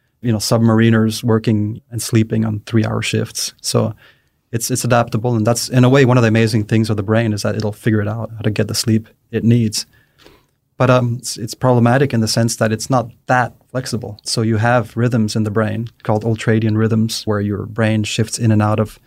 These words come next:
uh, cycles every ninety minutes, even during the day. And you need to enter your first sleep phase at the best, you know, optimal time of that ultradian rhythm. And if you're shifting all the time and changing around when you're doing one kind of work or another kind of work, or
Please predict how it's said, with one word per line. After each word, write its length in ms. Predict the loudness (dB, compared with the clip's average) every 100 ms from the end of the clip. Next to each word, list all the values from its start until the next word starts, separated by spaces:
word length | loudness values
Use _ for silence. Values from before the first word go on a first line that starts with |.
| _ _ _ _
uh, 180 | -10 -8
cycles 520 | -2 0 0 0 -2
every 160 | -2 0
ninety 220 | 0 2
minutes, 500 | 0 0 -2 -8 -14 _ _
even 280 | 0 4 6
during 200 | 6 4
the 80 | 2
day. 340 | 0 -2 -4 -10 _ _ _ _ _
And 240 | -2 -2
you 120 | 2 4
need 180 | 4
to 120 | 2 2
enter 300 | 2 4 2
your 140 | 2
first 260 | 0 0 0
sleep 240 | -2 -2
phase 360 | 0 -2 0 -2
at 80 |
the 80 | -4
best, 280 | 0 0 0 _ _ _ _ _
you 80 | -10
know, 80 | -8
optimal 460 | -4 -2 0 -2
time 320 | 0 -2 0 -2
of 80 |
that 140 | -2 -2
ultradian 460 | -4 -2 0 2
rhythm. 360 | 2 0 -2 -6 _ _ _ _ _
And 120 | 2 2
if 120 | 4
you're 80 | 2
shifting 360 | 2 2 2
all 80 | 2
the 80 | 0
time 320 | 2 2 2
and 120 | 0
changing 360 | 0 0 2 0
around 360 | 0 0 0
when 160 | 0 0
you're 160 | 0 -2
doing 260 | -2 0
one 140 | 2 2
kind 200 | 2 0
of 120 | 0
work 300 | -4 -4 -4
or 80 | -2
another 220 | 0 0
kind 180 | 0 0
of 100 | 0
work, 280 | -2 -2
or 220 | -2 -4